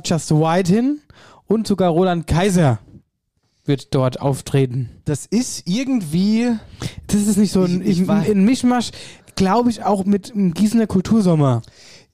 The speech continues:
Speaker 2: Ich glaube, dieser Veranstalter, der das macht, den Gießener Kultursommer,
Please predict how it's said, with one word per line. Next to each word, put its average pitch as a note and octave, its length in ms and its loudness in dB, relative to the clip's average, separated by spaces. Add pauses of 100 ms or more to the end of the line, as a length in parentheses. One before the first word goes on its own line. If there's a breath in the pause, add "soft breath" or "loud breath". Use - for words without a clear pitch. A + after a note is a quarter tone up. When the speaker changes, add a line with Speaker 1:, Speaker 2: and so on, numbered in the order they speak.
Speaker 2:
Ich - 160 -6
glaube, F#3 400 -2
dieser D3+ 220 -4
Veranstalter, C#3+ 760 -4
der A#2+ 140 -2
das A#2 200 -6
macht, C3 580 -6 (200)
den B2+ 120 -2
Gießener D3 260 -8
Kultursommer, B2+ 760 -4